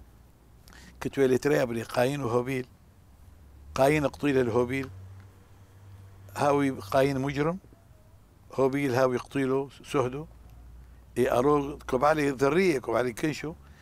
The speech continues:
كون بصر شيت موشني. طعينو حابو مي أودم. ومطيلة أبرو. أثيل أبرو.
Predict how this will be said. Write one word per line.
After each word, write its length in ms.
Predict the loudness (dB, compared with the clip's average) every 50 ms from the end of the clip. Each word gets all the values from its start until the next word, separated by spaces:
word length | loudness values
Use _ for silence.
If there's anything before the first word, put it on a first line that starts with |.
| -20 -20 -14
كون 180 | -10 -8 -6 -4
بصر 240 | -4 -4 -4 -4
شيت 320 | -4 0 2 2 2 2 2
موشني. 480 | 4 4 4 4 2 -2 -6 -6 -8 -8 -14 -20 -20 -20 -20 -20 -20 -20 -20 -6 -2
طعينو 520 | 0 2 2 2 2 2 2 0 0 -2 -6 -16 -20 -20 -20 -20 -20 -20 -18 -8
حابو 480 | 0 4 4 6 6 4 2 0 -2
مي 160 | -2 -2 -2
أودم. 360 | 0 2 2 2 2 0 -2 -2 -6 -14 -20 -20 -20 -20 -20 -14 -6
ومطيلة 580 | -4 -4 -2 2 4 4 6 6 6 4 4
أبرو. 260 | 2 2 0 -2 -4 -6 -10 -18 -20 -20 -20 -12 -10
أثيل 280 | -10 -4 -2 -2 0
أبرو. 260 | 0 0 -2 -4 -6